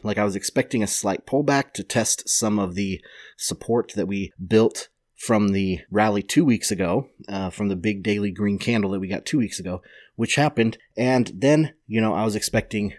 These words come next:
us to slowly go up. We went up pretty quickly and broke this long-term trend line.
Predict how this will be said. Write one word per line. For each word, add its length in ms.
us 220
to 200
slowly 460
go 240
up. 200
We 160
went 200
up 140
pretty 220
quickly 520
and 220
broke 340
this 380
long-term 1080
trend 300
line. 280